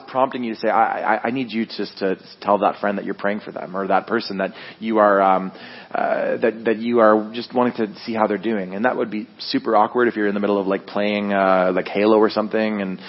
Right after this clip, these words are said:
and, you know, you're talking with someone over the, one of these things. Um, but I think in most spheres that there are opportunities for you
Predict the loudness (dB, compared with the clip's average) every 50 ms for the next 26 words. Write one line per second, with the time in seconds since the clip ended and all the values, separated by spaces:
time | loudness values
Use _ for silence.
0 | -16 -10 -6 -2 -2 -2 -2 -2 -2 -2 0 0 0 -2 -2 0 0 0 0 0
1 | -2 -4 -2 -2 -2 -2 -2 -2 -2 -2 -2 -4 -4 -8 -10 -8 -6 -4 -4 -4
2 | -4 -4 -2 -2 -2 -2 -2 -4 -6 -10 -14 -14 -12 -6 0 2 2 2 2 2
3 | 2 2 2 2 2 2 2 4 4 2 2 2 -2 -8 -12 -8 -4 0 2 4
4 | 4 4 4 2 -2 -6 -14 -10 -6 -4 0 2 4 4 4 2 0 -2 -6 -2
5 | 2 2 2 2 2 0 -2 -2 -4 -4 0 2 2 2 2 2 2 0 -2 -4
6 | -6 -10 -12 -14 -14 -16 -16 -20 _ _ _ _ _ _ _ _ _ _ _ _
7 | _ _ _ _ _ _ _ _ _ _ _ _ _ _ _ _ _ _ _ _
8 | _ _ _ -4 -2 2 4 6 6 6 6 2 0